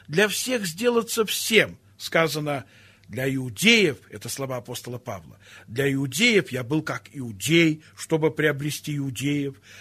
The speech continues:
для подзаконных был как подзаконный, чтобы приобрести подзаконных, для чуждых закона, как чуждый закона, не будучи чужд закона пред Богом, но подзаконен Христу,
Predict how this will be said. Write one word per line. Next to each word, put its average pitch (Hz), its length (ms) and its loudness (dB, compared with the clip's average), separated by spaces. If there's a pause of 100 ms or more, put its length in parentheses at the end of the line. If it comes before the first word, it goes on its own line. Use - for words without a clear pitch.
(140)
для 147 240 2
подзаконных 180 880 4
был 151 200 0
как 143 300 -6
подзаконный, 180 960 4
чтобы 170 480 0 (240)
приобрести 175 560 2
подзаконных, 165 840 -2 (320)
для 147 200 2
чуждых 220 520 0
закона, 165 580 2 (220)
как - 200 -8
чуждый 175 580 0
закона, 180 540 2 (220)
не 147 220 0
будучи 185 720 0
чужд 180 480 -4
закона 190 600 4
пред 185 280 -2
Богом, 131 640 8
но 127 100 -6
подзаконен 110 880 -10
Христу, 107 680 -10